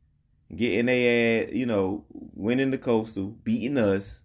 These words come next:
and getting their ass cracked against Clemson on Saturday. They happy. They, "Oh, shit." So, but I gotta get it. I gotta give them their props, man. They, they, they played a hell of a game and they beat us.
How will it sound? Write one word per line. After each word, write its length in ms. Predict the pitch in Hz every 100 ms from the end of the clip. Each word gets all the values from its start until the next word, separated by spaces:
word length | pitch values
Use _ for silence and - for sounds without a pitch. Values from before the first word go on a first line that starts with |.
| _ _ - -
and 200 | 104 98
getting 220 | 110 90
their 380 | 113 110 107 104
ass 100 | 101
cracked 600 | - - 127 127 120 -
against 360 | 113 110 110 110
Clemson 520 | 123 117 110 101 101
on 120 | 95
Saturday. 520 | 104 98 90 87 85 -
They 120 | 156
happy. 360 | 175 165 - 101
They, 300 | 147 127 - - - _ _ _ -
"Oh, 360 | 123 156 147
shit." 320 | 143 160 123 - _ _ _
So, 380 | - 95 90 90 - - _ _ _ _ - _ - _ _ _ - - - _ -
but 140 | 101
I 80 | 104
gotta 260 | 113 131 131
get 160 | 127
it. 180 | 135 135
I 100 | -
gotta 200 | 113 120
give 120 | 131 139
them 60 |
their 100 | 135
props, 300 | 151 156 -
man. 260 | 120 123 131 - _ _ _ _ _ -
They, 140 | 95
they, 180 | - 101
they 200 | 98 101
played 240 | 101 120 104
a 40 |
hell 220 | 104 127
of 100 | 123
a 60 | 123
game 360 | 135 139 101
and 80 | 95
they 80 | 104
beat 200 | 117 123
us. 180 | 98